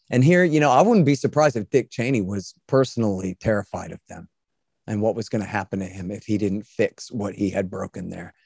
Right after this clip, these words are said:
And then you have Donald Rumsfeld, who had been the Secretary of Defense before. And now it's the post-Cold War era. And there's this huge fight on about transformation of the military and how are we gonna transform it? Well, Rumsfeld had his own ideas.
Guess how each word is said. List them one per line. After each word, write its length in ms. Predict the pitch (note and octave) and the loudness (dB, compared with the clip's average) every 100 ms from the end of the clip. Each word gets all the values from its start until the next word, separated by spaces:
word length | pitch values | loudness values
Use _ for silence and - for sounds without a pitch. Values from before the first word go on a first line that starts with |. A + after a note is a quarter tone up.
| _ _ | _ _
And 120 | A2+ B2+ | 2 4
then 100 | D3+ | 6
you 100 | C#3+ | 4
have 300 | D3+ D3+ - _ _ _ | 4 2 -2 _ _ _
Donald 320 | C#3 D3 E3 E3+ | 4 4 4 4
Rumsfeld, 640 | A3+ B3 - - F#2 F#2+ _ | 6 4 2 -8 -8 -10 _
who 60 | C#3 | 4
had 120 | B2 | 6
been 160 | C#3+ D#3+ | 6 6
the 80 | F3+ | 6
Secretary 540 | F#3 F3 D#3+ E3+ D#3+ | 4 4 4 6 6
of 40 | |
Defense 380 | C3+ - B2+ A#2 | 4 2 0 0
before. 520 | A2 - G2+ G#2+ D3+ - _ _ _ | -6 -4 -2 0 0 -4 _ _ _
And 60 | A#2+ | 4
now 120 | D3 | 4
it's 100 | - | 2
the 80 | A#2+ - | -4 4
post-Cold 460 | D#3+ - - C#3+ B2 | 4 4 4 6 6
War 200 | A#2+ A#2+ | 4 4
era. 280 | G#2+ G#2+ B2 | 2 2 2
And 60 | C#3+ _ - | -2 _ 2
there's 180 | B2+ | 2
this 200 | C3 - | 2 2
huge 200 | G#3 A3 - | 4 4 2
fight 340 | - F3 E3 | 6 6 6
on 200 | A2+ G#2+ | 0 -2
about 200 | A2+ G#2+ | 0 -2
transformation 840 | - - E3 F3 - E3 D3+ D3+ D#3 | 0 0 2 2 2 4 4 4 0
of 80 | C#3 | 2
the 60 | |
military 600 | D3+ E3 - A2 A2+ D3 | 4 4 2 2 4 4
and 100 | B2 | 4
how 220 | A2 C#3+ | 2 2
are 160 | D3+ D3 | 4 4
we 160 | C3+ C3+ | 4 2
gonna 180 | C#3 | 0
transform 640 | C3+ B2+ C3+ C#3 E3+ F#3 - | -2 -2 -2 -2 -2 -2 -2
it? 120 | - _ _ - | -12 _ _ 4
Well, 200 | B2+ C#3+ | 6 8
Rumsfeld 540 | C3 D3 D#3+ C3+ C#3 | 6 6 4 6 6
had 180 | C3+ C3 | 6 6
his 160 | C3+ C3+ | 6 6
own 180 | C3 C#3+ | 6 4
ideas. 500 | D3 F3+ F2+ - | 6 4 4 -6